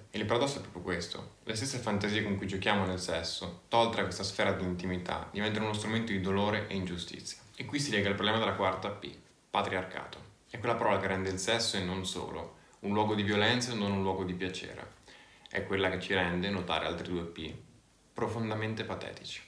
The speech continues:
Tornando al revenge porn, le giustificazioni che si usano in questi casi di solito sono di due tipi. La prima è che le tipe sotto sotto dovessero aspettarselo, dai, cos'altro poteva succedere con quelle foto? La seconda è che non tutti gli uomini sono così, solo alcuni.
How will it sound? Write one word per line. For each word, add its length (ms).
Tornando 360
al 60
revenge 320
porn, 400
le 160
giustificazioni 680
che 60
si 140
usano 180
in 80
questi 260
casi 380
di 100
solito 240
sono 180
di 120
due 180
tipi. 500
La 140
prima 260
è 40
che 80
le 140
tipe 260
sotto 220
sotto 280
dovessero 300
aspettarselo, 800
dai, 320
cos'altro 360
poteva 240
succedere 400
con 140
quelle 180
foto? 440
La 100
seconda 340
è 80
che 60
non 240
tutti 260
gli 60
uomini 280
sono 200
così, 320
solo 240
alcuni. 420